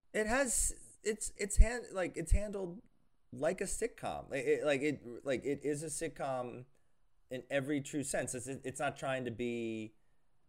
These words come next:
like a, it's not trying to be like a modern day sitcom. It's not trying to be like Ted Lasso or The Bear. If you, if you, like, I'm just going because they're half hour, forty minutes.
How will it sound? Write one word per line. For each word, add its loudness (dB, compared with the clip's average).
like 0
a, 2
it's -8
not -2
trying -2
to -2
be -2
like 0
a -4
modern 2
day 2
sitcom. -4
It's -8
not -4
trying -6
to -4
be -2
like -4
Ted -2
Lasso 0
or 2
The -6
Bear. 2
If -6
you, -6
if -10
you, -6
like, -6
I'm -10
just -10
going -6
because -12
they're -6
half -8
hour, -2
forty -4
minutes. -6